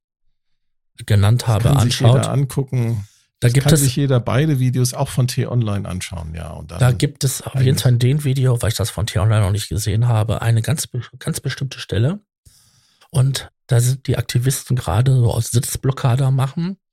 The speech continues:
Speaker 1: Die Reporter stehen dabei und machen dann halt ihre, ähm, ihre Berichterstattung. Und dann sagt der eine Reporter, "Das ist nicht typisch hier.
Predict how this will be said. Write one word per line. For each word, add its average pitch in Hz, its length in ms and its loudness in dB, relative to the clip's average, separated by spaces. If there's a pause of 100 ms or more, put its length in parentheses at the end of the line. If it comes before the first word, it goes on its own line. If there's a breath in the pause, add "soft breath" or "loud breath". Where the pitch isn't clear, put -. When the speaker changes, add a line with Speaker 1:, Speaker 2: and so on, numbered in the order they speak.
(540 soft breath)
Speaker 1:
Die 120 60 0
Reporter 110 500 0
stehen 104 300 0
dabei 107 420 2
und 123 140 2
machen 113 280 -2
dann 101 260 -2
halt 98 220 -2
ihre, 95 480 -2 (120)
ähm, 85 320 -8 (560 soft breath)
ihre 110 180 0
Berichterstattung. 151 840 -2 (380)
Und 135 100 0
dann 117 80 2
sagt 131 220 -2
der - 80 0
eine 135 220 2
Reporter, 131 600 0 (120)
"Das 123 140 0
ist 143 180 -2
nicht 123 160 -2
typisch - 480 -4
hier. 90 280 -2